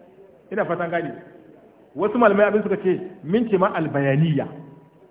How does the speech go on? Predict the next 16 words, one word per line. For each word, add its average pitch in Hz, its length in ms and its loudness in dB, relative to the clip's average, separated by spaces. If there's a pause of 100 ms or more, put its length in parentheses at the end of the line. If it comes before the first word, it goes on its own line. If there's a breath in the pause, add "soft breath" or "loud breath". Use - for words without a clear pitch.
(2250)
Ana 208 180 4
maka 214 200 2
bayanin 175 600 4
ruhun 196 760 2
daga 147 280 -4
Allah 196 300 2
yake - 240 -2
illa 190 200 0
iyaka. - 280 -6 (400)
Amma 180 200 0
ba 185 160 2
wai 185 160 4
ba'dun 208 520 0
ne 170 100 2
min 175 160 2
Allah 135 220 0